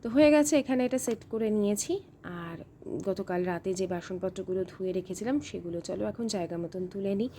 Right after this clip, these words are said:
রাতে সব কিছু মেজে ধুয়ে রেখে দিলে না, সকালবেলা তুমি যাই করো না কেন, তোমার হাতের কাছে সব বাসন রেডি থাকবে। কিচেন যত রাত্রিবেলা পরিষ্কার করে রাখবে, তার আরও একটা রিজন আছে, জানো তো? এই যে অনেকের কিচেনে দেখবে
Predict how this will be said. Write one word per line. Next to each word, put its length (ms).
রাতে 220
সব 120
কিছু 160
মেজে 320
ধুয়ে 220
রেখে 220
দিলে 220
না, 60
সকালবেলা 460
তুমি 140
যাই 180
করো 240
না 120
কেন, 140
তোমার 240
হাতের 300
কাছে 140
সব 220
বাসন 240
রেডি 260
থাকবে। 320
কিচেন 340
যত 200
রাত্রিবেলা 400
পরিষ্কার 400
করে 180
রাখবে, 180
তার 100
আরও 140
একটা 160
রিজন 260
আছে, 180
জানো 140
তো? 60
এই 80
যে 60
অনেকের 340
কিচেনে 300
দেখবে 160